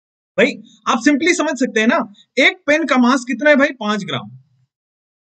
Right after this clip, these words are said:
दो pen का कितना होगा Sir? five into two। अच्छा, तीन pin का बता सकते हो क्या? फ़ाइव इंटू थ्री।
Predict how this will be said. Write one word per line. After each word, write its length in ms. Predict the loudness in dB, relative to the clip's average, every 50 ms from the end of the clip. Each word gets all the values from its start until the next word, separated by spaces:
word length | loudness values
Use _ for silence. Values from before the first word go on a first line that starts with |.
| _ _ _ _ _ _ _ _ 0
दो 180 | 2 4 4 4
pen 240 | 4 2 0 0 0
का 80 | -2
कितना 260 | -2 -2 -2 0 2 2
होगा 240 | 4 4 2 2 -2 _ _ _ _
Sir? 180 | -2 -2 -2
five 260 | 0 2 2 2 2 2
into 220 | 0 0 0 -2
two। 260 | -2 -2 -6 -6 -10 _ _ _ _ _ _ _ _ _ _ _ _ -8
अच्छा, 140 | -2 0 0
तीन 300 | 2 2 2 2 2 2
pin 160 | 0 0 2
का 60 | 2 2
बता 200 | 2 2 0 0
सकते 260 | -2 -4 -6 -2 -2
हो 100 | 0 0
क्या? 180 | 2 0 0
फ़ाइव 300 | 0 -2 -2 -2 0 2
इंटू 220 | 0 0 0 -4 -6
थ्री। 160 | -6 -8 -8